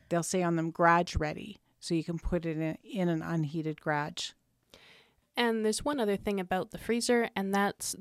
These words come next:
Speaker 2: the fuller your freezer is, the more energy efficient it will be. So if it's the start of summer and your freezer is mostly empty, freeze some gallon jugs of water to, to help take up the space in your freezer, fill up the bottom of your freezer with them so food doesn't get lost.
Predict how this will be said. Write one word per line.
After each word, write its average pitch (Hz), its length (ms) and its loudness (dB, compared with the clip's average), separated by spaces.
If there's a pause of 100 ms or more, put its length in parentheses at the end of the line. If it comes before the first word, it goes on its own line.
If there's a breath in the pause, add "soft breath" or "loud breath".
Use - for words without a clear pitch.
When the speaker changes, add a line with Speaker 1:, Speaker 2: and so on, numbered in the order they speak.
Speaker 2:
the 196 140 -2
fuller 269 420 6
your 247 220 2
freezer 214 400 0
is, 180 380 -2
the 190 100 0
more 196 240 6
energy 190 400 2
efficient 185 600 -2
it 165 120 -2
will 147 120 -4
be. 170 360 -8 (500 loud breath)
So 190 580 6
if - 160 -4
it's 175 200 -4
the - 80 -8
start 196 260 4
of 175 80 0
summer 262 380 2
and 233 120 2
your 180 80 0
freezer 196 400 0
is 185 240 -2
mostly 185 400 -4
empty, 294 460 -2 (560 loud breath)
freeze 247 500 2
some 202 500 4
gallon 190 340 0
jugs 185 340 -2 (220)
of 190 100 -6
water 190 300 0 (560 soft breath)
to, 220 100 0
to - 80 -8
help 202 240 6
take - 220 -2
up - 80 -8
the - 80 -4
space 220 340 2
in 226 60 4
your 214 100 4
freezer, 214 300 2
fill 202 160 -2
up - 120 -4
the 180 60 -6
bottom 175 320 0
of 196 100 -2
your 202 120 -2
freezer 214 280 0
with 196 140 -2
them 190 160 -2
so 180 160 -4
food 165 220 -6
doesn't 170 240 -2
get 185 180 -4
lost. 180 460 -2